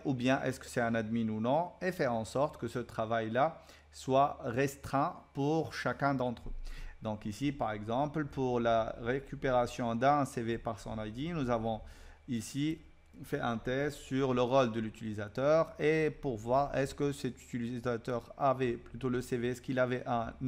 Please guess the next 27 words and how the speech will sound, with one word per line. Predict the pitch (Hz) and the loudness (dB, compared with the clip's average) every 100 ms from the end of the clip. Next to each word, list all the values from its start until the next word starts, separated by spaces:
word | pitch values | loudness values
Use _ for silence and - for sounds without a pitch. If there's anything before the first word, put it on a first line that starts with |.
| 131 | -2
owner, | 135 143 175 202 - - - | 0 2 0 -2 -12 -16 -2
donc | 120 120 | 0 4
un | 143 | 4
propriétaire, | 143 139 - 120 110 131 151 - - - - | 6 0 2 0 0 0 0 0 -10 -10 2
et | |
est-ce | 131 170 - | 4 4 2
que | 151 160 | 0 2
ce | 156 | 0
propriétaire-là | 143 - 127 - 127 117 123 117 120 113 | 0 2 0 2 0 2 2 2 2 2
était | 156 170 170 139 | 0 -2 0 0
celui | - 120 123 120 | 0 2 0 0
connecté | 113 110 - 160 | 0 -2 -2 -2
pour | 170 151 | -2 -6
qu'il | - 123 | -2 -4
puisse | - 139 156 - - - - | -2 -2 -2 -6 -14 -16 -4
exécuter | 143 131 127 131 120 110 135 | 0 0 0 0 -2 2 2
l'opération | 131 113 123 113 107 135 127 | 4 2 4 2 2 0 2
de | 120 | 2
recherche. | 110 - - - - - - - - - - - - | 2 -4 -12 -16 -18 -16 -16 -14 -16 -16 -18 -16 -2
Et | 139 | 2
on | 135 | 4
a | 123 156 | 6 6
refait | 127 120 - 131 | 4 2 2 2
la | 113 | 2
même | 113 107 | 0 -2
chose | 123 127 120 - | 0 0 -2 -6
ici | 110 - 135 151 | -10 -6 -6 -6